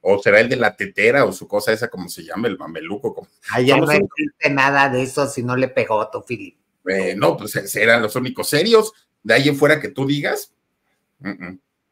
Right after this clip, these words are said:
Speaker 2: Bueno, pero dice que los programas serios. Ay, bueno, ya siéntese, señora, con ese discurso. Luego,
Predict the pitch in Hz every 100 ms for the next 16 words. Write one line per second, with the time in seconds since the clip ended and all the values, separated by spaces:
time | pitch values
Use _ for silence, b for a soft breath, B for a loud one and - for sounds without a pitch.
0 | _ _ _ 120 131 123 101 - 127 131
1 | 139 143 196 185 139 123 120 120 117 120
2 | 123 131 - 110 95 - - 110 98 107
3 | 113 110 101 95 - - _ 113 107 107
4 | - 117 107 107 - 110 117 110 107 104
5 | 104 110 110 107 120 101 92 - 110 -
6 | - - _ _ _ _ _ 123 131 135
7 | 120 95 B